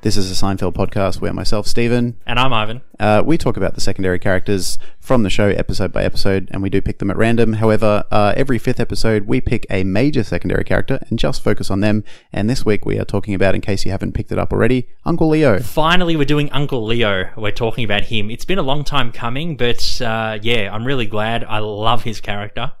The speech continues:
Speaker 1: Yep.
Speaker 2: He is definitely a scene stealer for me
Speaker 1: He is.
Speaker 2: in Seinfeld. Like, he's not in it for long. He's only in, I think,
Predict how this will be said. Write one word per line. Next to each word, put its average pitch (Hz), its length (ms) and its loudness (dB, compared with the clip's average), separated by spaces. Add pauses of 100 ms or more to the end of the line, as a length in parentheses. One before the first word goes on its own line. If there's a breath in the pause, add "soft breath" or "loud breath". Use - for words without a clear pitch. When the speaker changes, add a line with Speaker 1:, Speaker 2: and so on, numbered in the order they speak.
(160)
Speaker 1:
Yep. - 160 2
Speaker 2:
He 156 160 0
is 127 100 -4
definitely 113 540 -4
a 110 80 -6
scene 113 260 0
stealer 110 480 0
for - 140 -10
me 110 280 -6
Speaker 1:
He 110 220 2
is. 98 160 4
Speaker 2:
in - 60 0
Seinfeld. 135 440 -2
Like, 107 220 -2
he's 117 180 -8
not 147 140 -2
in 131 140 0
it 127 80 -8
for 120 100 -8
long. 113 260 -4
He's 131 140 -4
only 135 240 2
in, 113 80 4
I 107 60 2
think, 107 260 0